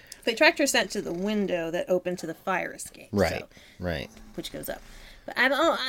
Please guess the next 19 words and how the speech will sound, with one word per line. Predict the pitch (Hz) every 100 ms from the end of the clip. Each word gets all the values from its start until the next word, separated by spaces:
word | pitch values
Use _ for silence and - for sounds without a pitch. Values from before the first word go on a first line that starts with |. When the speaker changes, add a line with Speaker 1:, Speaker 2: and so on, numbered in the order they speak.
| 277
Speaker 1:
So | 381
I | 427
don't | 453 403
know. | 370
They | 381
were, |
they | 440 453 480 494 523
looked | 539 494
on | 440
the | 440 466
roof. | 254 - - - - -
I | 285
don't | 330 339
know | 320
how | 311 302 302 _ _ _ -
they | 262
missed | 370 427 -
this, | 196 196
but | - 214 202 -